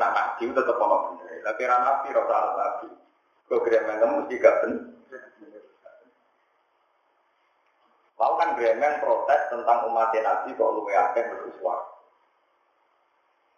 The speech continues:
Eh, kok diceluk ana apa, Mas? Gunane ya jangka. En sholat, en seket. Apa seket? Wah, Mas ora ora kuat. Ku Mas sing gagah-gagah ora kuat, mulai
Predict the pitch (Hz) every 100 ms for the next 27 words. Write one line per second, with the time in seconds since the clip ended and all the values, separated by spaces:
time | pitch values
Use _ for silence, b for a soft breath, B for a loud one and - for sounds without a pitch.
0 | _ _ 160 - - - - - 139 139
1 | 135 139 139 98 - - - - 120 120
2 | - 185 113 113 123 - - - - -
3 | _ _ _ _ - 170 - - - -
4 | - - - - - - - - - 180
5 | 185 185 - - - - - - 135 -
6 | - _ _ _ - 208 - 117 - 113
7 | 110 107 104 - - - - 185 160 -
8 | - - - - 110 113 110 104 85 -
9 | - - - 104 98